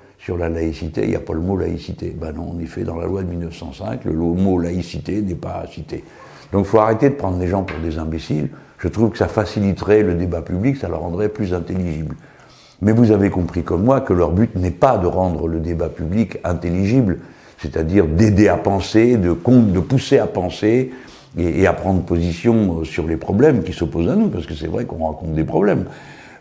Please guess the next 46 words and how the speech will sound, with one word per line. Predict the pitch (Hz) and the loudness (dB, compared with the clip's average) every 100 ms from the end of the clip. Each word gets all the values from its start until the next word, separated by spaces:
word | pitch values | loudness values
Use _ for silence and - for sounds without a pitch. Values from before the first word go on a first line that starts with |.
| - | 0
Euh, | 87 82 82 | 2 2 2
et | 104 | 4
notamment | 101 95 - 95 156 | 4 4 4 4 6
le | 110 | 4
problème | 76 85 101 98 | 2 2 4 4
du | 85 | 2
terrorisme. | - 82 147 208 120 78 | 0 2 6 6 4 0
Ça, | 80 | -2
il | 78 | -6
ne | |
s'agit | 73 82 82 | -2 0 0
pas | 80 90 | 0 -2
de | |
dire | 82 117 - | 2 0 0
que | 85 | -4
le | |
terrorisme | - 71 80 98 113 | -4 -2 0 2 0
n'existe | 85 78 69 - | -2 -4 -6 -4
pas | 139 175 156 - - - - _ - _ _ - - | 0 2 0 -4 -18 -20 -20 _ -20 _ _ -16 -2
et | 87 | 0
que | 101 | 4
le | 92 80 | 2 4
terrorisme | 98 87 85 104 85 80 | 2 2 2 2 0 -2
islamique | 80 80 80 120 139 | -4 -6 -4 -2 -4
n'existerait | 87 71 73 - 135 | -6 -6 -10 -4 -2
pas. | - 95 | 0 0
Bien | 82 | -2
sûr | 95 - - | 0 0 0
qu'il | 92 | -4
existe | 85 80 85 - - - - | -2 -4 -6 -10 -20 -20 -4
et | 95 | 0
bien | 85 85 | 2 2
sûr | 87 139 - | 4 2 2
qu'il | - | -4
faut | 82 | -2
le | 82 | -2
combattre. | 202 180 117 - | 0 0 -2 -6
La | - | -2
question | 101 92 107 | 0 2 0
qui | - | 0
est | 73 | -2
posée, | 104 143 | 2 2
c'est | - 90 | 2 -2
de | - | -4
savoir | 107 120 - | -4 -4 2
comment. | 139 147 - | 4 4 2